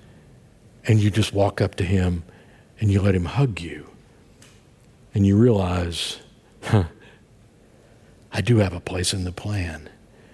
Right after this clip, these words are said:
and he loves me." And then that's the beginning of the rest of your life. And there are people who've never done that before. There are also people who've done it, and, you know, life got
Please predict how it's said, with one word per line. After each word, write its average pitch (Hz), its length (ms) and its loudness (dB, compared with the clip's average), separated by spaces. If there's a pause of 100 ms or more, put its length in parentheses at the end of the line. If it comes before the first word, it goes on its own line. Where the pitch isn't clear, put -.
and 92 140 0
he 104 120 4
loves 104 300 0
me." 104 120 -4
And 135 120 4
then 170 220 2
that's 160 320 0
the - 100 0
beginning 165 540 2
of 170 120 0
the 175 80 2
rest 160 300 0
of 151 60 -2
your 170 140 2
life. 180 480 -2 (1500)
And 143 100 4
there 165 80 4
are 180 40 2
people 165 260 2
who've 120 180 4
never 147 220 4
done 160 260 2
that 90 200 -4
before. - 500 -12 (600)
There 135 100 6
are 120 80 4
also 123 240 2
people 120 340 2
who've 92 160 2
done 107 200 2
it, 127 140 0
and, 170 680 0 (800)
you 139 120 0
know, 127 80 -2
life 117 240 2
got 139 220 0